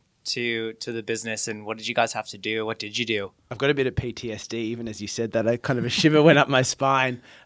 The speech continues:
Speaker 2: Uh, look, Local Measure, as I said, always focused on hospitality, right? We had some of the world's biggest hotel chains, uh, airlines. We had theme parks. We had, um, coffee shops.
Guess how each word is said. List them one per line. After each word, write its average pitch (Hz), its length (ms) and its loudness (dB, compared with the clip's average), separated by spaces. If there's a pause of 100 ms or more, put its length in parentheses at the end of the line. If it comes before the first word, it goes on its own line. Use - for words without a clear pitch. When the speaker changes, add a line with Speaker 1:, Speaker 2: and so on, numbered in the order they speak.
Speaker 2:
Uh, 143 260 6
look, 151 160 4
Local 165 320 4
Measure, 156 480 6
as 123 160 -2
I 107 80 0
said, 117 320 -2
always 127 320 2
focused 113 320 -4
on 117 60 -6
hospitality, 101 640 -6
right? 107 240 -4
We 120 140 -2
had 104 420 -2 (160)
some 127 160 0
of 123 60 2
the 117 80 2
world's 117 180 2
biggest 117 240 -4
hotel 113 320 -2
chains, 101 480 -10 (400)
uh, 113 180 -2
airlines. 110 840 4 (320)
We 117 160 2
had 107 340 0
theme 131 380 0
parks. - 640 -2 (260)
We 120 120 -6
had, 104 420 -4
um, 104 160 -4
coffee - 320 -2
shops. - 500 -6